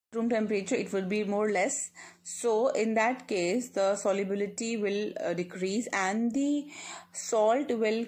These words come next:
come out in the, or it, they will separate out in the form of crystals. Okay,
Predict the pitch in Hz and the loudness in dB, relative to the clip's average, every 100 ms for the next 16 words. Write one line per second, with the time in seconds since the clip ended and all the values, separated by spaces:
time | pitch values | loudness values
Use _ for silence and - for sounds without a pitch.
0 | - 202 190 - 185 185 214 - - 196 | -2 -2 -2 0 0 2 -2 -6 -6 -4
1 | 196 190 190 190 202 - - 180 180 175 | -2 0 2 2 -2 -8 -6 0 0 0
2 | - - 196 185 185 - 190 196 202 190 | -6 -6 -6 -6 -8 -4 -2 -2 -4 -8
3 | - 185 202 - 175 175 - 190 180 185 | -6 -6 -4 -2 -2 -2 -4 -4 -2 -4
4 | 185 170 170 196 220 - - - _ 202 | -2 0 0 -2 -4 -16 -20 -20 _ -6
5 | 185 - 160 139 - - _ _ - 175 | -6 -6 -8 -8 -10 -16 _ _ -12 -4
6 | 247 165 - | -2 -2 -6